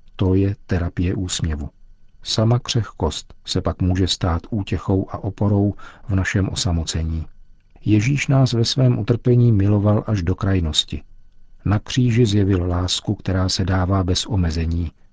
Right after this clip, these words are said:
Co pak bychom mohli vytknout Bohu něco z našich nemocí a utrpení, co by nebylo již vtištěno do tváře jeho ukřižovaného syna?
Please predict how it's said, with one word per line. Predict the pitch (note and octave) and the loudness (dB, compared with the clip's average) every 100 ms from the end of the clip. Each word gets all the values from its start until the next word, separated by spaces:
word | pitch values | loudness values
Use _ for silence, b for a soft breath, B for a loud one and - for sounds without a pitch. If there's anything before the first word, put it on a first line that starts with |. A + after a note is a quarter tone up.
| - - - - | -20 -20 -20 -4
Co | A#2 | -2
pak | - F#2+ | 0 0
bychom | G2 - A2 | 0 4 4
mohli | G#2 G#2 G#2+ | 6 4 4
vytknout | G2 G2 - G#2+ G2+ | 4 2 2 2 4
Bohu | F2 G2 F#2 G2 | 2 0 2 2
něco | F#2 - F#2+ | 2 2 0
z | F2 | 0
našich | F2 - - | -2 -2 -2
nemocí | F#2 F#2 G2 - F#2 F2 | 0 2 0 0 -2 -2
a | |
utrpení, | F2+ F#2+ F#2+ - F#2 F2 F2 E2 B B B B | -8 -4 -4 0 2 2 2 -2 B B B B
co | - G#2 | -2 2
by | G2 | 2
nebylo | F#2 F#2+ G#2+ G#2+ | 4 4 4 6
již | G#2 G2+ - - | 4 2 0 -8
vtištěno | - - G#2+ - - F2+ E2 | -12 -4 -2 -2 -4 -2 -2
do | D#2 D#2+ | -4 -4
tváře | - F#2 F#2 F#2 F#2 - B B B | -2 2 2 2 -2 -4 B B B
jeho | F#2 F#2+ | 0 0
ukřižovaného | G2+ - F#2 F#2 F2 F2 D2+ F2+ | -4 -4 0 0 2 0 0 -2
syna? | - F#2+ F2 E2+ | -2 -2 -2 -4